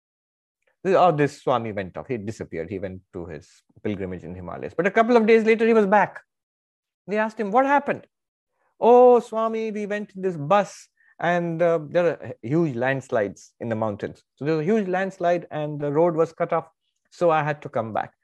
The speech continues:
Now, this master that was teaching Vedanta, the Swami, he scolded this young monk severely. He said, "This is not the way you are going to become enlightened.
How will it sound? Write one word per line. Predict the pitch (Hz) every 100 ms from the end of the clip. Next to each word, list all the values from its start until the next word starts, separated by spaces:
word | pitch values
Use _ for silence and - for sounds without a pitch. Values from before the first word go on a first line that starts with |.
| _ _ _
Now, | 123
this | 117 113
master | 110 151 202 156
that | 110 113
was | 131 135
teaching | 135 139 147
Vedanta, | 127 127 135 117
the | 110
Swami, | 113 131 127 117
he | 131 135 -
scolded | - 156 190 190 175
this | 147 143 -
young | - 135 147 135
monk | 131 135 _ _ _ _ _
severely. | - 202 185 147 90 80 - _ _ _
He | 139 156
said, | 156 180 175 - _ _ _ _ _ _
"This | 170 214
is | 254 226
not | 196 220 208
the | 214
way | 220
you | 208
are | 196
going | 202 208
to | 208
become | 196 202
enlightened. | 202 202 202 - 120